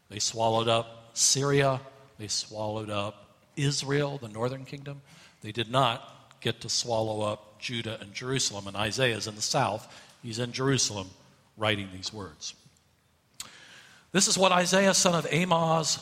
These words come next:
saw concerning Judah and Jerusalem. "In the last days, the mountain of the Lord's temple will be established as the highest of the mountains. It will be exalted above the hills, and all nations will stream to it.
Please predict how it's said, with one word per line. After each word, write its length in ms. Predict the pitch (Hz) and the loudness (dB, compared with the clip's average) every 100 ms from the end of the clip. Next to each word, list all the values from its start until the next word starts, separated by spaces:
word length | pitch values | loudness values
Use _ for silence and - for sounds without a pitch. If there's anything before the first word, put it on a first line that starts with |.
| - | -2
saw 720 | - - - 165 120 110 160 202 - - - | 2 4 6 4 6 6 6 4 -2 -20 -8
concerning 640 | - 170 156 - 170 165 | -2 0 2 4 4 2
Judah 280 | 147 143 165 | -2 0 0
and 140 | 151 139 | 0 -2
Jerusalem. 500 | 143 156 - 113 92 - - _ _ _ - - - _ | 0 2 0 -2 -6 -14 -20 _ _ _ -20 -20 -20 _
"In 60 | 117 | 0
the 80 | 120 | 4
last 340 | 151 175 - | 6 4 4
days, 300 | 160 156 143 | 2 2 0
the 100 | 135 | 0
mountain 360 | 120 143 143 131 | 2 2 0 -4
of 80 | |
the 80 | 123 | -4
Lord's 300 | 120 123 - | 0 0 0
temple 340 | - 143 139 117 | -2 -2 -2 -6
will 140 | 113 | -6
be 140 | 113 | -4
established 760 | 107 - - 170 90 85 - - - _ _ _ _ _ - | 0 0 0 -2 -6 -10 -10 -12 -16 _ _ _ _ _ -2
as 220 | 135 131 | 0 2
the 180 | - 120 | 2 0
highest 760 | - - 220 185 127 151 - | 0 2 4 4 4 2 0
of 100 | 151 | -2
the 80 | 156 | 0
mountains. 680 | 156 175 160 98 82 - - - _ _ _ _ _ | 2 2 0 -8 -8 -8 -8 -12 _ _ _ _ _
It 80 | 135 | 0
will 140 | 147 | 2
be 120 | 131 | 2
exalted 500 | 127 - 139 139 156 | 2 2 2 2 2
above 240 | 156 143 143 | 0 2 0
the 80 | 147 | -2
hills, 600 | 113 92 113 123 - - _ _ - | -4 -6 -8 -6 -8 -10 _ _ -10
and 140 | 110 | -2
all 140 | 107 | 0
nations 500 | 110 151 151 113 104 | 2 0 0 -6 -8
will 100 | 117 | -6
stream 560 | 107 - - 131 139 135 | -2 -2 -4 -6 -8 -8
to 260 | - 139 85 | -8 -8 -10
it. 240 | - - | -14 -20